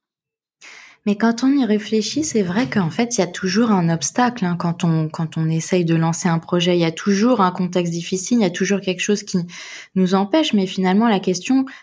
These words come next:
comme tu viens de le dire, c'est qu'est-ce qu'on décide de faire de ce contexte ? Donc, est-ce que une astuce dans ce cas-là, ça serait pas de revenir à ce qui est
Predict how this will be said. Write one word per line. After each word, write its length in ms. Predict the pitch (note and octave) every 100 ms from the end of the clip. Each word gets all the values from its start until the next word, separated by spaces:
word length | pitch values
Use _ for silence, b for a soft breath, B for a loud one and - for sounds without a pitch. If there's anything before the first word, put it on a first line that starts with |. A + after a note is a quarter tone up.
| B
comme 200 | F#3+ F3+
tu 140 | F3+
viens 120 | F#3 F3+
de 60 |
le 100 | F#3
dire, 220 | G3 D4
c'est 260 | - G#3+ G#3 B B B -
qu'est-ce 240 | A#3 A#3
qu'on 140 | A3 G3+
décide 420 | F#3 F#3 A3 G#3
de 120 | F#3+
faire 300 | F#3 A3 G#3
de 140 | F#3+
ce 100 | F#3+
contexte ? 460 | - G#3+ G#3+ B3+ G#3
Donc, 240 | F#3+ F#3 - B B -
est-ce 240 | G#3 G#3
que 460 | - C#4 C#4+ C4 - _ -
une 220 | G#3+ G#3+
astuce 680 | G3+ G#3+ - B3 A#3+ - -
dans 220 | F#3 F#3
ce 80 | F3+
cas-là, 260 | F#3+ G3 B3+
ça 140 | G3+
serait 180 | - F#3
pas 160 | F#3 A#3
de 140 | F#3+
revenir 800 | E3+ G#3 G3+ G3+ G#3 B3+ A#3+ F3 B B B -
à 100 | F3+
ce 100 | F3
qui 340 | - - G#3
est 160 | B3+